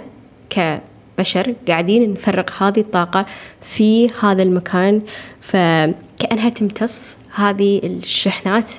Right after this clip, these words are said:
من الجسم وتفرغ ال-، خلينا نقول المشاعر نفس الوقت. فهذا الشيء اللي قاعد يريحنا من التأريض.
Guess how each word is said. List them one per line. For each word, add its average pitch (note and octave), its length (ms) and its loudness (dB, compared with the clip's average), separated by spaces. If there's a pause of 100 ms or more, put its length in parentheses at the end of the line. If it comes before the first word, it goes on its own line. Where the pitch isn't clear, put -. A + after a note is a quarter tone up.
من F#3 140 -4
الجسم G3+ 540 -4 (540)
وتفرغ F#3+ 1200 -2 (140)
ال-، D#3+ 800 -6 (760)
خلينا F3+ 200 -4
نقول F3+ 180 -2
المشاعر E3+ 680 -2 (400)
نفس F#3+ 180 -2
الوقت. - 460 -2 (520)
فهذا C4+ 200 0
الشيء F#4 200 0
اللي C4+ 120 0
قاعد A3+ 160 2
يريحنا G#3 420 2
من F#3 140 4
التأريض. F#3 420 -2